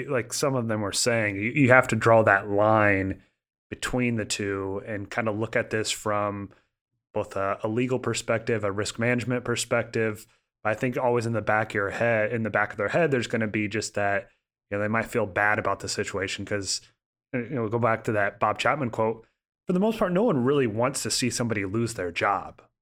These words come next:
I think even, <laughs> even someone who is a terrible employee, that they're still probably thinking, "Well, I don't, you know, they're still, at the end of the day, they're gonna be unemployed." So it's not something someone necessarily wants to see, but, you know, that's just a lot of different thoughts going through the head. But as we'll talk later, it's,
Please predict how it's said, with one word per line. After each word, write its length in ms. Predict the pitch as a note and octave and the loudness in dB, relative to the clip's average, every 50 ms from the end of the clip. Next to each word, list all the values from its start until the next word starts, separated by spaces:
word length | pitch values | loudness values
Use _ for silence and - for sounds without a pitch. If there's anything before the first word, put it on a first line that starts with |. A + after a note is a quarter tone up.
| _ _ | _ _
I 60 | A#2+ A#2 | -4 -2
think 200 | - F3+ E3+ E3+ | -2 -2 0 0
even, 380 | C#3 B2 C3 A2+ A2 A2 A2+ - - - - D#3+ - - | 0 0 0 -2 -4 -4 -6 -4 -4 -2 -2 -4 -6 -10
<laughs> 380 | - - - - - - - - | -14 -14 -14 -14 -16 -10 -2 0
even 220 | D3 E3 E3 E3 | 2 2 2 2
someone 320 | D3 - E3+ D3+ D3 C#3+ C#3 | 2 2 2 2 4 4 4
who 80 | C3+ | 2
is 100 | B2+ A#2+ | 2 2
a 60 | A#2 A2+ | 0 0
terrible 420 | A#2+ C3+ C3+ C#3 C3 B2 A#2 A2 | 0 2 2 2 2 2 0 0
employee, 400 | G#2+ G#2 - A#2+ B2 A#2+ A#2 A2+ | -2 -2 -2 0 2 2 2 2
that 220 | A2 A2+ A#2 - | 2 0 0 -2
they're 80 | D3 D3 | -2 -4
still 200 | C#3 - F3 D3 | -2 0 -2 -2
probably 280 | B2 - C3+ C3 B2 A#2+ | 0 2 2 2 2 0
thinking, 340 | - B2 A#2 A2 A#2 A#2 | 0 -2 -4 -2 -2 -2
"Well, 240 | A#2+ B2 B2 B2 B2 | 0 2 2 4 2
I 100 | B2 C3+ | 2 0
don't, 140 | D#3 D3+ - _ - | -2 -4 -8 _ -8
you 80 | C#3 | -6
know, 300 | A#2+ G#2 G2+ G2 G#2+ A2+ - - _ _ _ _ _ | -4 -4 -6 -6 -8 -12 -14 -16 _ _ _ _ _
they're 80 | - D#3+ | -4 -2
still, 200 | - - - D#3 | -2 -2 -2 -2
at 140 | D#3+ C3 B2 | -2 0 0
the 80 | D3+ | 2
end 100 | D3 D3 | 2 2
of 60 | C#3+ A#2 | 2 0
the 80 | A#2 | 2
day, 180 | A2+ B2 B2+ B2+ | 2 2 2 2
they're 120 | A#2+ A#2 | 2 2
gonna 160 | G#2+ A#2+ A2+ | 2 2 0
be 140 | G#2+ A2 - | 0 -2 -2
unemployed." 640 | - B2+ A#2 A2 G#2+ - - A2 A2 G#2 G2+ F#2+ - | -2 -2 -2 -2 -4 -4 -2 0 0 0 0 -2 -6
So 80 | - | -8
it's 60 | A2+ | -6
not 280 | C3 C#3 C3+ B2+ - - | -4 -4 -4 -6 -8 -6
something 340 | - C#3 B2 A2 - A2 G#2 | -4 -4 -4 -4 -4 -6 -6
someone 320 | - - B2 A2+ A2+ A2 | -6 -4 -4 -2 -2 -2
necessarily 380 | G#2 G#2+ G#2 - A#2 A2 G#2 G2+ | -2 -2 -2 -2 0 0 0 0
wants 240 | G2+ A2 G#2 - - | -2 -4 -4 -6 -8
to 100 | - G2+ | -8 -6
see, 340 | - - A2 G#2+ G2 F#2+ | -4 -2 -2 -2 -2 -4
but, 300 | F2+ E2+ G2 F#2+ F#2 D#2+ - _ _ _ _ _ _ _ _ - | -4 -2 -2 -2 -4 -6 -10 _ _ _ _ _ _ _ _ -4
you 80 | A2 | -2
know, 80 | A2+ B2 | -2 0
that's 240 | D3 C#3 C3+ - - | 0 0 0 0 -2
just 180 | E3 D3+ - | -2 -2 0
a 40 | B2 | 0
lot 240 | A#2 A#2 B2 B2+ B2 | 2 2 2 2 2
of 140 | A2+ A2 - | 0 -2 -2
different 380 | B2 A#2 - B2 A2+ - _ | -4 -4 -4 -6 -10 -8 _
thoughts 480 | - A2+ A2 A2 G#2+ - - - - - | -2 0 2 2 0 0 0 -2 -2 -4
going 300 | - - A#2+ A#2+ A2+ A2 | -4 -4 -2 -2 -2 -2
through 140 | A#2+ A#2 G2 | -4 -4 -4
the 100 | G2+ F2+ | -2 -2
head. 220 | G2+ G#2 G2+ G2 | 0 0 -2 0
But 260 | G2+ G2+ G2+ - - _ | -2 -4 -4 -4 -6 _
as 160 | - A#2 A2 - | -4 -4 -2 -2
we'll 160 | A#2+ A#2 A#2 | -2 -4 -4
talk 360 | - - - B2 G#2+ - - | -4 -2 0 0 0 0 0
later, 320 | A2+ A2+ B2+ B2+ A#2 G#2+ | 0 2 2 2 2 2
it's, 260 | G2+ G2 - - - | 0 0 -2 -4 -6